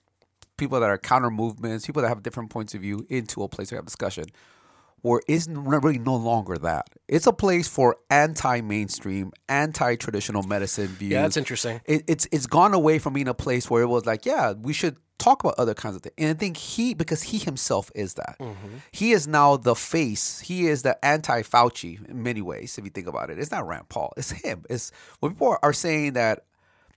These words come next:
Speaker 1: and you have celebrities, people that are like, like, that people look up to saying, like, "I know what I'm doing because I talked to Joe Rogan, who is the source of truth now." And he's now become the source of truth. He's no longer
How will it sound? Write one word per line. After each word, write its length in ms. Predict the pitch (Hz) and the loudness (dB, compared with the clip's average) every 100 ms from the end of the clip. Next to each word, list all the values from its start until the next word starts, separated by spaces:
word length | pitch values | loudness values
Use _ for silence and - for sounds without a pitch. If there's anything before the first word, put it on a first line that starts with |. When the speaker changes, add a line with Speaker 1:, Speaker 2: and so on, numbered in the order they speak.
| _ | _
Speaker 1:
and 120 | 139 | -2
you 80 | 156 | 0
have 300 | 175 165 123 | 2 4 2
celebrities, 580 | - 101 131 143 98 90 | 0 0 2 2 -2 -6
people 240 | 151 143 | -4 0
that 80 | 113 | 2
are 80 | 101 | 0
like, 160 | 98 - | -2 -6
like, 340 | 117 107 - - | -2 -2 -2 0
that 120 | 123 | 2
people 200 | 170 160 | 4 2
look 180 | 123 147 | 0 0
up 100 | 135 | -2
to 140 | 127 | -4
saying, 240 | - 127 110 | -4 -2 -2
like, 240 | 107 - _ _ _ _ _ _ _ _ _ _ _ _ | -2 -4 _ _ _ _ _ _ _ _ _ _ _ _
"I 80 | 156 | 4
know 220 | 160 156 | 6 6
what 100 | 180 | 6
I'm 80 | 143 | 6
doing 180 | 139 135 | 2 0
because 320 | 127 - 143 | 0 4 4
I 80 | 123 | 4
talked 300 | - 131 117 | 4 2 2
to 60 | 110 | -2
Joe 200 | 110 107 | 0 0
Rogan, 400 | 104 107 101 98 | 2 0 -2 -8
who 240 | - 123 | -6 -2
is 220 | 131 120 | -2 -2
the 80 | 117 | -2
source 340 | - 131 120 | 0 2 2
of 100 | 98 | -2
truth 360 | - - 123 - | -6 -4 -4 -4
now." 260 | 90 76 - | -8 -8 -10
And 100 | 113 | -8
he's 180 | 170 127 | -6 -2
now 240 | 127 139 | 4 4
become 360 | 127 110 120 104 | 4 -4 -6 -2
the 180 | 107 117 | 0 0
source 420 | - 117 101 - | 2 0 0 -2
of 140 | 95 | -10
truth. 180 | - 90 | -8 -6
He's 100 | 120 | 0
no 80 | 160 | 2
longer 460 | 143 143 135 110 | 4 2 4 0